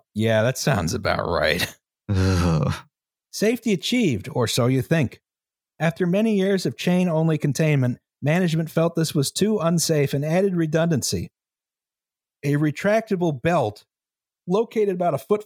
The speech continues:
Speaker 1: further inside the bus. <laughs>
Speaker 2: Okay, so you don't actually have a route master at this point. You have, like,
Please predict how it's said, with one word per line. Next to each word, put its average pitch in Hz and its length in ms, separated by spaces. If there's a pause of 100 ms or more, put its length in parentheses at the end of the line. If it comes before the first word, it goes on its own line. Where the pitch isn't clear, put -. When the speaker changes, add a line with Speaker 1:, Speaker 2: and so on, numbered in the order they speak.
(100)
Speaker 1:
further 175 340
inside 139 460
the 131 60
bus. - 520 (560)
<laughs> 202 80 (680)
Speaker 2:
Okay, 180 180
so 147 140
you 208 160
don't 233 160
actually 165 460
have 131 180
a 110 80
route 107 260
master 95 400
at 87 80
this 95 160
point. 92 340
You 107 120
have, 107 340 (160)
like, 104 500